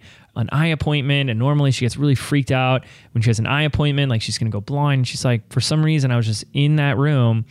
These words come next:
I had no fear. When the doctors came back to tell me what was going on, like, there was just, like, no reaction to it." And she's like, "And it was just from three or four days of quieting my mind." And she goes, "And in work, I felt so much more productive, so much more clear. I wasn't getting in my head, and I wasn't feeling overwhelmed." And she's like,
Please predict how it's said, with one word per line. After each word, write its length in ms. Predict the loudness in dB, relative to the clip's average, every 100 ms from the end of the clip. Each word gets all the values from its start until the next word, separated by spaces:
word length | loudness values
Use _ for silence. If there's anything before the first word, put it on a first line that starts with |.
| -14 -20 -8
I 40 | 0
had 140 | 2
no 240 | 4 2 0
fear. 380 | 0 0 2
When 100 | 0
the 60 | 0
doctors 340 | 0 -2 -4
came 200 | -2 0
back 240 | 0 0 -2
to 80 | -4
tell 180 | 0
me 100 | 2
what 120 | 2 -2
was 120 | -4
going 220 | -4 -2
on, 340 | 0 0 0
like, 180 | 0 -2 -4 -18
there 160 | -2 2
was 100 | 2
just, 160 | 2
like, 140 | 0 2
no 260 | 2 4
reaction 640 | 2 0 0 -4 -4 -2 0
to 200 | 0 0
it." 180 | -2 -6 -20 -20 -12
And 100 | -8
she's 180 | -6 -2
like, 180 | -2 -2 0
"And 80 |
it 60 | 0
was 180 | 0 0
just 140 | -2
from 160 | 0 -2
three 220 | 0 0
or 60 | 0
four 220 | 0 0
days 280 | 2 2 0
of 120 | -4
quieting 440 | -8 0 2 4
my 120 | 4
mind." 560 | 4 4 2 2 0 -2 -8 -20 -20 -10
And 80 | -6
she 100 | 0
goes, 200 | 0 2
"And 160 | 2
in 160 | 4 4
work, 260 | 2 0 -2
I 60 |
felt 240 | 0 -2 -4
so 240 | -2 0
much 180 | 0 -2
more 160 | -4
productive, 560 | -2 -2 -2 -2 -2 -2
so 160 | -2 -2
much 200 | -2 -2
more 120 | -6
clear. 320 | -4 0 2
I 60 | 2
wasn't 260 | 2 2
getting 160 | 2 2
in 80 | 2
my 120 | 4
head, 260 | 2 2
and 100 | 0
I 40 | 0
wasn't 340 | -2 -2 -4
feeling 320 | -2 -2 -2 -2
overwhelmed." 560 | -2 0 2 2 2
And 80 | 0
she's 160 | -4 -4
like, 140 | -4